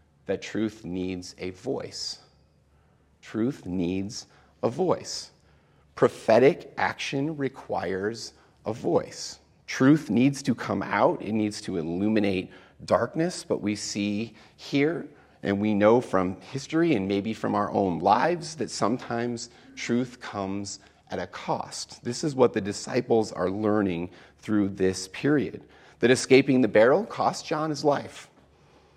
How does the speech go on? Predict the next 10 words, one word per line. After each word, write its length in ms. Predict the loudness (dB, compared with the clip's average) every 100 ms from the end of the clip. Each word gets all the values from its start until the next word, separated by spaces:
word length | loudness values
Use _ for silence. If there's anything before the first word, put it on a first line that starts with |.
| _ _
The 80 | -6
text 440 | 0 2 2 0 2
foreshadows 720 | 2 4 4 4 4 2 -2
exactly 1000 | -8 -10 -4 2 2 2 -4 -2 -4 -8 -20 _
what 200 | 2 2
will 160 | 2 0
later 360 | 2 2 0
happen 540 | -2 -2 0 0 -2 -2
to 140 | -8
Jesus. 640 | -6 -6 -6 -10 -14 -16